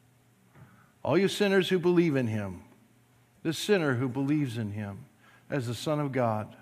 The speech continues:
there is no condemnation for all the things we have done,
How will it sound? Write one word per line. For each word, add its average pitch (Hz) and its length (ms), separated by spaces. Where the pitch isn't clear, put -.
there 139 160
is 131 140
no 147 140
condemnation 135 1080
for 117 140
all 113 140
the 110 100
things 110 420
we 110 120
have 107 180
done, 117 380